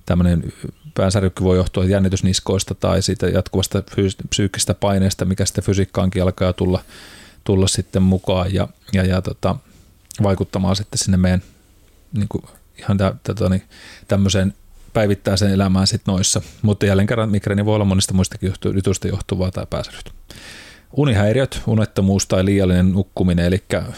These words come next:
on olemassa just sitä, että une on meille tärkeää, mutta liikauni ei taas ole välttämättä enää hyvä signaali. No kuinka paljon? Nämä unitutkimukset hirveän paljon heittää nyt sitä kuitenkin sitä haarukkaa, mut näyttäisi tällä hetkellä siltä,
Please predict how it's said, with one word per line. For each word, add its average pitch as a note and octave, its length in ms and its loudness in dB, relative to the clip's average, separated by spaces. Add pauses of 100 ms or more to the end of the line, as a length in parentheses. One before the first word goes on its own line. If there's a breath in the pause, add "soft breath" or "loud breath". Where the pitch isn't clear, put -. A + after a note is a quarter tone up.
(320 loud breath)
on G2+ 80 2
olemassa G2+ 380 2
just G2+ 140 0
sitä, F#2 140 2
että - 120 -6 (200)
une A#2 240 0
on G2 200 2
meille G2 260 0
tärkeää, F#2+ 500 0
mutta F#2+ 220 -2
liikauni F#2 460 0
ei F2+ 200 0
taas - 260 -2
ole F2+ 140 0 (120)
välttämättä F#2 500 -2
enää G2 120 0
hyvä F#2+ 260 2 (120)
signaali. F2+ 460 -4 (720 loud breath)
No G2+ 80 -4
kuinka G#2+ 260 2
paljon? A2 420 0 (960 loud breath)
Nämä G2+ 100 0
unitutkimukset G#2 580 0
hirveän G2 220 2
paljon F2+ 200 2
heittää F#2 380 0
nyt F2+ 140 0
sitä - 180 -4
kuitenkin F#2 460 0
sitä - 140 -4
haarukkaa, F#2+ 540 0
mut F2+ 240 -2 (680 loud breath)
näyttäisi G#2+ 560 0
tällä F2+ 160 2
hetkellä F2+ 280 0
siltä, F#2 300 0